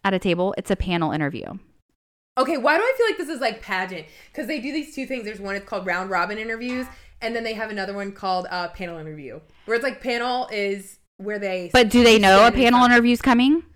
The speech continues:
Speaker 2: Yes,
Speaker 1: Because
Speaker 2: this is
Speaker 1: I've
Speaker 2: it.
Speaker 1: heard that that should be a requirement, that you tell somebody before they walk into a panel interview.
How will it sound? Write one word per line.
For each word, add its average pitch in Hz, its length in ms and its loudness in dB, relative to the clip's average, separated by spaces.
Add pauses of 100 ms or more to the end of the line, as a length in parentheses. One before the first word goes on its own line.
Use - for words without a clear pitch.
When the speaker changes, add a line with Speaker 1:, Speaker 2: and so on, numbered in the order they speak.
(320)
Speaker 2:
Yes, 196 200 -2
Speaker 1:
Because 254 300 8
Speaker 2:
this 247 80 -2
is - 40 0
Speaker 1:
I've 226 280 6
Speaker 2:
it. - 20 4
Speaker 1:
heard 247 220 6
that 285 180 6
that 196 380 4
should - 360 2
be 254 80 4
a 233 60 6
requirement, 156 640 0 (160)
that 220 120 4
you 226 100 4
tell 233 380 6
somebody 180 480 4
before 208 340 6
they 196 120 8
walk 170 240 4
into 175 260 2
a 165 40 4
panel 156 320 0
interview. 131 540 -6